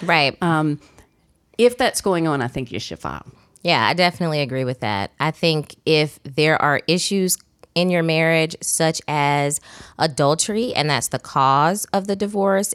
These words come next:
Speaker 1: and you intend to use that issue as a rationale for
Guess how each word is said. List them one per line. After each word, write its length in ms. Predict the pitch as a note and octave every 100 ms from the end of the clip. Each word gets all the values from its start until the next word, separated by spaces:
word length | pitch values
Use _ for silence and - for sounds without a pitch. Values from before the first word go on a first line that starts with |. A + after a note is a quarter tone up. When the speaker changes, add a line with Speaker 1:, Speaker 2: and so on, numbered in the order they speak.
| D3+
Speaker 1:
and 160 | D3
you 80 | C#3
intend 500 | C3 C3 - D3+ C#3
to 160 | - D3
use 800 | C#3+ C#3 D3+ F3+ G3 G#3 G3+ -
that 440 | - D3+ E3+ G3 - -
issue 600 | D3+ - - G#3 G#3+ G#3 _
as 240 | D3 C#3+
a 140 | C3+ C#3
rationale 720 | C3 C3+ - C3+ C#3+ C#3+ C#3+
for 380 | - D3+ C3+